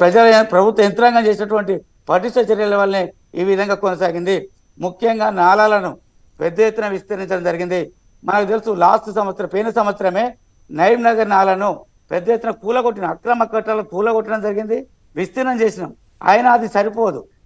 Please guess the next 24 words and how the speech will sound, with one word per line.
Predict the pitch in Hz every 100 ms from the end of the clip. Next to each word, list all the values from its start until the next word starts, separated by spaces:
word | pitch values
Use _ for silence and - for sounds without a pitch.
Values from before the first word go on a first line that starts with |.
| 165
ఇంకా | 208 262 247
చేయాల్సిన | 202 220 202 202
అవసరం | 190 185 208 196
ఉన్నది. | 190 214 240 _ _ -
నయీం | 180 220 220
నగర్ | 214 196
నాలను | 190 208 202
కూడా | 202
చేయాలి. | 202 190 190 233 - _ _ 180
అదేవిధంగా | 226 240 220 208 180
భద్రకాళి | 180 180 240 254 247 220
బ-, | 208 202 - _ _ -
బ-, | 190 196 -
ట్యాంక్కి | 180 226 226 220
వచ్చే | 220 202 160
వాటర్స్ | 196 240 220 214
అయితే | 196
ఏవైతుంటో | 190 190 190 185 135 - _ -
ఎక్కువ | 180 285 240
ఫ్లడ్స్ | 233 226 208
ఉంటాయి. | 202 175 131 _ _ -
ఈ | 208 190
ఉరుసుగుట్ట | 208 233 233 240 202
ప్రాంతం | 214 214 220